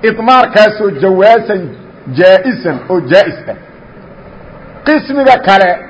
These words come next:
ficilka mudaaric oo ka dambeeya waa la nasbiyaa. Asagu ma nasbiyee, an mudmara oo gadaalkiisa ku idmaaran ayaa nasbinayda.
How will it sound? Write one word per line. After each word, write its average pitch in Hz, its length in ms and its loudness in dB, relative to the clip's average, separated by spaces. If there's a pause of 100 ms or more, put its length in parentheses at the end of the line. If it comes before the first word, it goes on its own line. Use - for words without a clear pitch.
(220)
ficilka 233 420 -4
mudaaric 214 440 2
oo 202 60 2
ka 233 160 -2
dambeeya 196 400 0
waa 196 220 4
la 185 80 2
nasbiyaa. 131 500 -8 (540)
Asagu 262 460 2
ma 247 180 -2
nasbiyee, 254 760 2 (460)
an 311 200 0 (220)
mudmara 214 680 -2
oo 208 140 2
gadaalkiisa 202 760 -2
ku 320 200 -4
idmaaran 160 680 -6 (380)
ayaa 196 300 -2
nasbinayda. 143 560 -10